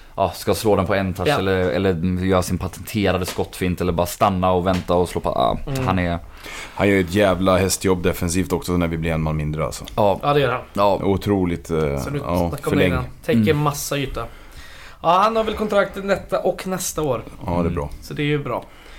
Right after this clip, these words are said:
Speaker 2: Eh, så går vi över och snackar lite om Julius Lindberg, dagen till ära nia. Och det är ju för att, eh, Alexander, alltså, jag är alltid Axel. Alexander Ahl Holmström, eh, hade lite känning i sin vad. Så det är ju garanterat från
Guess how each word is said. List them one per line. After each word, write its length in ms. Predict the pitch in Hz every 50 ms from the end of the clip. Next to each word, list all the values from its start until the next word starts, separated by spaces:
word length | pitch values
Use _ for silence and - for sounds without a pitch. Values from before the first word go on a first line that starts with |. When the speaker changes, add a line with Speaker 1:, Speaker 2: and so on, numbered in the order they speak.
| - - - - - - - - - -
Speaker 2:
Eh, 460 | - 190 202 214 220 233 233 240 233 -
så 80 | 190 226
går 80 | 240 247
vi 60 | 247
över 120 | 240 226
och 60 | 220 220
snackar 420 | 220 214 208 - 196 190 190 190
lite 280 | 196 202 208 202 - 160
om 140 | 170 175 180
Julius 340 | 175 190 185 185 185 170 170
Lindberg, 560 | 196 190 175 151 170 185 185 170 139 143 - -
dagen 280 | - 170 156 160 165 151
till 100 | 170 170
ära 220 | 165 151 147 151
nia. 640 | 143 160 175 185 180 160 135 131 135 170 180 190 160 - - -
Och 120 | - 170
det 80 | 151 185
är 100 | 185 170
ju 160 | 147 147 147
för 200 | 143 - 147 151
att, 300 | 147 147 147 147 - -
eh, 80 | 147 143 143 143 - - 113 - - - - - - - - - -
Alexander, 560 | 165 156 156 - - 147 127 127 123 131 120 123
alltså, 160 | 147 143 156 180
jag 80 | 180
är 40 | 160
alltid 240 | 143 156 143 165 156
Axel. 320 | 151 - - - - 127 127 - - - - - -
Alexander 720 | 208 220 240 240 233 - - 196 160 139 135 135 135 123
Ahl 240 | - 131 135 135 131
Holmström, 760 | 127 147 160 143 120 113 - - - 131 131 127 123 123 127
eh, 260 | - - 131 127 127 127
hade 200 | 131 139 131 120
lite 180 | 120 - -
känning 480 | 123 - - 147 123 117 117 113 117 117
i 40 | 113
sin 160 | - 120 113
vad. 160 | 123 117 113
Så 100 | - -
det 240 | 147 147 143 147 156
är 100 | 160 160
ju 120 | 160 160
garanterat 540 | 156 147 165 160 160 151 - 147 135 139 -
från 280 | - - 151 135 127